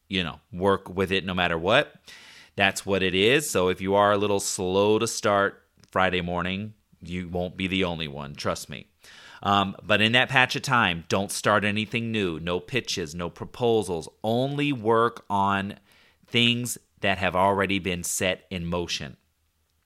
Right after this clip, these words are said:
Okay? You're just, you're just going like, "Oh, okay, cool." Like, we have this project going on at work, and I just need to, like, keep working on facets of that project,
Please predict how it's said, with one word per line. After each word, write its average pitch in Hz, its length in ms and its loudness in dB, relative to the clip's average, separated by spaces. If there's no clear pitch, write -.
Okay? 104 400 -2
You're 95 140 -2
just, 110 500 0
you're 98 140 -2
just 101 240 -4
going 101 200 0
like, 90 140 -4
"Oh, 117 200 2
okay, 98 180 -4
cool." 92 320 -8
Like, 73 240 -8
we 95 140 -6
have 90 280 -2
this 90 360 -4
project 117 420 -4
going 113 260 -6
on 110 180 -2
at 85 120 -8
work, 107 280 -4
and 92 100 -4
I 87 80 -4
just 92 260 -8
need 87 200 -8
to, 92 120 -8
like, 82 260 -8
keep - 340 -12
working 92 380 -2
on 87 180 -4
facets 87 520 -4
of 82 100 -12
that 80 200 -6
project, 78 680 -8